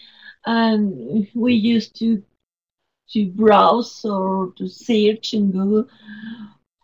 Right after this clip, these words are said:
which, which website it has the service. And okay, from now, our logged in user block, it was the right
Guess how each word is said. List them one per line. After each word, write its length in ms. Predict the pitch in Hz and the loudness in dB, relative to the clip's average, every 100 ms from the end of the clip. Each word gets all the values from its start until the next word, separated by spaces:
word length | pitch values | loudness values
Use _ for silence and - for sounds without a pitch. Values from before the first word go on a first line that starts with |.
| - | -2
which, 680 | 240 220 214 - - - - - - 208 226 - | 2 2 0 -4 -10 -10 -8 -8 -6 -2 -2 -4
which 300 | 220 233 - | -4 -4 -2
website 720 | 240 254 269 - 208 190 185 _ _ _ _ _ _ _ _ | 2 2 0 -2 0 0 -4 _ _ _ _ _ _ _ _
it 340 | - 208 208 202 | -6 -4 -4 -4
has 280 | 214 202 196 | -2 -2 -4
the 140 | 214 | -6
service. 800 | 208 - 226 220 208 240 277 - - | -6 -2 0 2 0 -2 -4 -10 -6
And 340 | 214 208 214 - _ _ - | -2 0 -2 -6 _ _ -8
okay, 520 | 220 208 - 190 196 - | -6 -6 -6 -4 -4 -6
from 300 | - 214 220 | -2 2 2
now, 340 | 247 302 330 - _ _ _ _ - | 2 2 0 -4 _ _ _ _ -4
our 260 | 220 214 208 | 0 0 2
logged 380 | 208 220 226 | 2 0 0
in 180 | 196 220 | -2 0
user 360 | 202 226 254 285 | 0 0 -2 -6
block, 340 | 302 349 359 _ _ _ _ _ | -4 -6 -6 _ _ _ _ _
it 140 | 202 196 | -4 -4
was 120 | 208 | -4
the 320 | 202 185 - - _ | -6 -6 -8 -14 _
right 460 | 190 202 196 202 | -6 -4 -2 -4